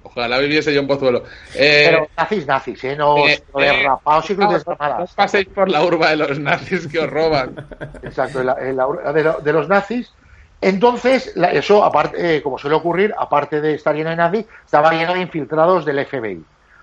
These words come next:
Speaker 2: Antes de que se produzca el atentado, el F-, el F B I recibe llamadas advirtiendo de,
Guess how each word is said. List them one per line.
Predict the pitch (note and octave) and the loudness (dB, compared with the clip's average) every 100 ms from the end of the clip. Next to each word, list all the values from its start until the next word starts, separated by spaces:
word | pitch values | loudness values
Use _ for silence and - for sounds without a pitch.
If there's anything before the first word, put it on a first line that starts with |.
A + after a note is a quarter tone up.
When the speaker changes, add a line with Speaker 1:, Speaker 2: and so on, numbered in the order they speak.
| _ _ _ _ _ _ - | _ _ _ _ _ _ 0
Speaker 2:
Antes | A#3 A#3+ A#3+ | 0 0 -4
de | A3 | -4
que | G3 | -4
se | G3+ | -2
produzca | G3 F#3+ G3 | -2 -2 0
el | F#3 | 0
atentado, | F3+ F3 G#3+ A3+ - | 0 0 2 2 0
el | F3 | -4
F-, | - - | -6 -6
el | E3+ | -6
F | E3+ G3 | -4 -2
B | F#3 | 0
I | G#3 A#3+ _ C3+ | 0 -4 _ -6
recibe | C#3 F3 F3 C3+ | -4 0 0 2
llamadas | B2 D#3+ F#3 F#3+ F#3+ | 2 4 4 4 2
advirtiendo | C3+ C3 B2 - D3 E3 F3+ E3 | -4 -2 -2 -2 -2 2 2 4
de, | D3+ | 2